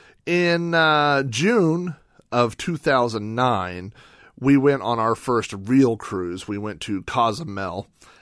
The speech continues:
Uh, we left from Galveston, Texas. So we drove from Oklahoma down to Galveston,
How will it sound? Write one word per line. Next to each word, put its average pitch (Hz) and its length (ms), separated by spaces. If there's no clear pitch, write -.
Uh, 82 440
we 107 140
left 101 240
from 98 200
Galveston, 113 720
Texas. 123 440
So - 120
we 104 120
drove 120 540
from 117 180
Oklahoma 117 480
down 104 280
to 104 80
Galveston, 101 720